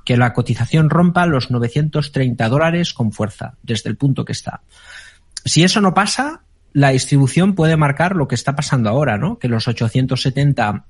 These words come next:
se pierdan y que el precio vaya a buscar ochocientos dólares.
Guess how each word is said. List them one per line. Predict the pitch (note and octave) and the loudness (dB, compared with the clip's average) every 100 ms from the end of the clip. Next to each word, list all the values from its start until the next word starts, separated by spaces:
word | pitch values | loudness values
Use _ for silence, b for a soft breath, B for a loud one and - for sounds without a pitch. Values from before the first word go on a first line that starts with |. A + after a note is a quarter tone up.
| - | -20
se | - - G#2 | -12 -6 0
pierdan | C3+ F3 E3+ F#3+ C4 - B B B B - | 2 2 2 0 -2 -10 B B B B -2
y | C#3 | 0
que | C#3+ | 2
el | B2+ | 0
precio | C#3 C#3 E3 | 0 0 0
vaya | D3 C3+ | 2 0
a | |
buscar | B2+ - C3 | 0 -2 -2
ochocientos | C#3 C#3 A#2 A#2 G#2+ G#2 G2 | -2 -4 -4 -4 -4 -6 -6
dólares. | F#2+ F#2+ - - | -8 -8 -12 -16